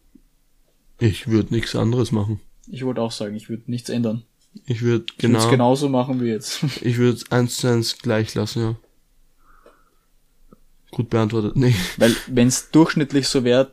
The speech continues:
Speaker 2: dann wär's ja auch normal, nur vierzig Jahre alt zu werden.
Speaker 1: Richtig.
Speaker 2: Das heißt, es wär dann nichts Besonderes. Also,
Speaker 1: Ja.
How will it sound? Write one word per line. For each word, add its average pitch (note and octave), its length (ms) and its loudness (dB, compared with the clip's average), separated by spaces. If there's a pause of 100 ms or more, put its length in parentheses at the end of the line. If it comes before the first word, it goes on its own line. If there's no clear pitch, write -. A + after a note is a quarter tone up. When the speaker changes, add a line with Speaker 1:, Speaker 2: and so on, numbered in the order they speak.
(120)
Speaker 2:
dann A2+ 300 0 (280)
wär's C3 280 4
ja A#2+ 80 4
auch A2+ 100 0
normal, A2+ 440 2 (100)
nur A#2 200 0
vierzig A#2+ 320 -2
Jahre A#2+ 240 2
alt F#2+ 160 -8
zu - 140 -8
werden. - 240 -10 (300)
Speaker 1:
Richtig. A#2 440 -4 (300)
Speaker 2:
Das - 140 -12
heißt, G#2+ 300 -2
es - 180 -8
wär A2+ 100 2
dann A2+ 360 0 (300)
nichts A#2 240 -6
Besonderes. A2+ 760 -6 (800)
Also, A#2 200 0
Speaker 1:
Ja. A#2 60 -4